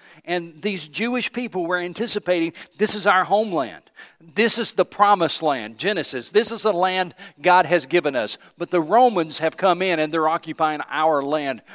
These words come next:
The Romans have come in and they're taking over. The Romans are coming in and they're oppressing us, and we need a Messiah. And as they read their Old Testament, they kept thinking, "He's coming, he's coming,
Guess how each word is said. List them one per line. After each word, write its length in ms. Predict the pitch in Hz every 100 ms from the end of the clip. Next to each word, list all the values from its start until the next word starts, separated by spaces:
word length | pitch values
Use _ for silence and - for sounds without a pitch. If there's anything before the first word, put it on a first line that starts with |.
| -
The 100 | -
Romans 600 | 170 160 226 277 247 190
have 180 | - 156
come 240 | - 160 165
in 220 | 180 156
and 100 | 156
they're 120 | 196
taking 400 | 190 196 170 165
over. 360 | 175 190 139 127 - -
The 120 | 180
Romans 520 | 165 196 269 277 220
are 100 | 180
coming 320 | 170 175 165 160
in 200 | 160 156
and 120 | 151
they're 120 | 196
oppressing 840 | 165 175 - 208 208 - 185 160
us, 320 | 151 139 - - - - _
and 220 | 165 160
we 240 | 202 247
need 260 | 240 226 214
a 60 | 196
Messiah. 640 | 175 - 190 180 151 127 - -
And 120 | 160
as 160 | 165 160
they 140 | 165
read 300 | 151 202 233
their 160 | 226 214
Old 160 | 202
Testament, 520 | 165 208 - 170 143
they 120 | 139 175
kept 280 | 185 180
thinking, 340 | - 208 175 151
"He's 180 | 156 -
coming, 520 | - 233 208 170 165 - -
he's 200 | 180 190
coming, 480 | - 226 233 202 190